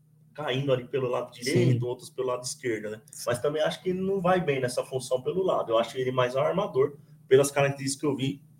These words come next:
Speaker 1: talvez funcionaria mais centralizado. Mas, é, eu perguntei justamente por isso, né? Porque se ele for uma reposição do Verón,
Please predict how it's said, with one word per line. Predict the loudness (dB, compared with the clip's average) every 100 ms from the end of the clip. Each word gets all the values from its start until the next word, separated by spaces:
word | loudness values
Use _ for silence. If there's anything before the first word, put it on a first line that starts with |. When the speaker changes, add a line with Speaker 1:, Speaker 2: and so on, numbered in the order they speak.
| 0
Speaker 1:
talvez | 4 6 4 2 -8 -6
funcionaria | -4 0 4 4 6 4
mais | 2 0
centralizado. | -2 0 0 0 0 -2 -4 -10 -20 -20 -20 _ -20 -20 -20 -20 -20 -2
Mas, | 6 10 10
é, | 8 8
eu | 8
perguntei | 8 8 8 10 8
justamente | 8 2 4 4 2
por | -2 0
isso, | 0 4
né? | 4
Porque | 4 2 0
se | 0 0 0
ele | 6 8 8 4
for | 4
uma | 4 6
reposição | 4 4 2 0 0 0 0
do | -2
Verón, | 2 4 6 6 4